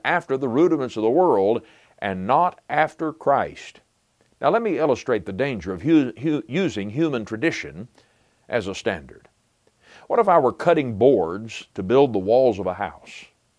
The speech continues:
And what if I used a tape and I measured the first board, and then I cut the board?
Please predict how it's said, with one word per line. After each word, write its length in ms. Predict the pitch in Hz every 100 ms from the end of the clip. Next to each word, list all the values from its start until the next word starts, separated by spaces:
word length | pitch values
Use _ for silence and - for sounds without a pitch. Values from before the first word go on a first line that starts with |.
| _ _ _ _ _ _ _ _
And 100 | 120
what 120 | 202
if 140 | 233 175
I 120 | 165
used 340 | 147 165 160
a 60 | 165
tape 440 | - 135 123 120 -
and 140 | 110
I 120 | 101
measured 460 | 98 127 147 104 90
the 80 | 92
first 400 | - 170 - 101
board, 520 | 131 117 80 101 120 _ _ _ _ -
and 140 | 92
then 100 | 107
I 120 | 110 107
cut 300 | - 120 -
the 60 |
board? 420 | 87 101 69 -